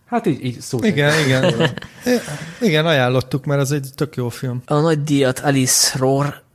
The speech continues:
Speaker 3: Rohrwacher. Ő, ő, tudom, hogy ő is, ő is egy ismert szerző.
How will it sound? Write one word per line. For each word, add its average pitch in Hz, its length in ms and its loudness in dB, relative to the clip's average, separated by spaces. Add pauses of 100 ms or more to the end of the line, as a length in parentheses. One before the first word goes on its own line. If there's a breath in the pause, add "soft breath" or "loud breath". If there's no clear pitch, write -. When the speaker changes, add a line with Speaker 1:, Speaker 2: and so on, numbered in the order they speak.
Speaker 3:
Rohrwacher. 135 880 0 (160 loud breath)
Ő, 165 60 2
ő, 147 40 8 (180)
tudom, 160 180 0
hogy 143 100 0
ő 139 80 2
is, 131 180 -2
ő 143 120 0
is 131 120 0
egy 123 120 0
ismert 127 320 -2
szerző. 120 580 -2